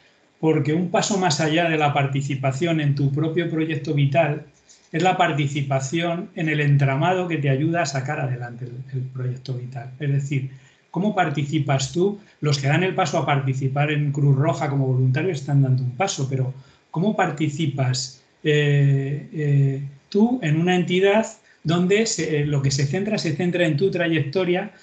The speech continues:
pero no hay narración de, eh, cómo te vive el otro, cómo te vive el profesional, eh, compartir contigo en qué se puede haber equivocado, qué puede haber hecho bien la persona que está,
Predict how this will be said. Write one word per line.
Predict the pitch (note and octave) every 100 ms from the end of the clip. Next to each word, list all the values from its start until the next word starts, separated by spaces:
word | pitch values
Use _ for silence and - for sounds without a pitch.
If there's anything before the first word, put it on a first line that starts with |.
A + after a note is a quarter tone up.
| - _ _
pero | - F3+ F#3+ A3 F3
no | E3
hay | G3
narración | G3 E3+ D3 C#3 - G3 G3 F#3 G#3 - _ _
de, | D#3+ D#3 E3+ F#3+ G#3+ -
eh, | D#3 D3 C#3+ C#3+ C#3 -
cómo | - F3+ G3
te | E3
vive | D3+ E3+ D3
el | C#3+
otro, | F3 G3 E3 G3 C4+ _
cómo | D#3 D#3
te | D3
vive | D3 D3 C#3+ C#3 C#3+
el | B2+
profesional, | C#3 C3 C3 C#3 D#3 F3 F3 F#3 - _ _ _ _
eh, | E3 D#3 E3+ -
compartir | - D#3+ D3 D#3 C#3 G3 G3
contigo | F#3 E3 E3+ F3 E3 D#3+ E3+
en | D#3
qué | D3
se | G3 E3
puede | C#3 D#3
haber | B2+ C#3 C#3
equivocado, | C3+ B2+ A#2+ - E3 C3+ B2+
qué | C#3
puede | C#3+ D3
haber | C3+ C3+
hecho | C3 C3+
bien | B2 D3 D3+ C3 C3
la | C#3
persona | C3+ B2+ D#3+ D#3
que | C3+
está, | C3 - C#3 C3+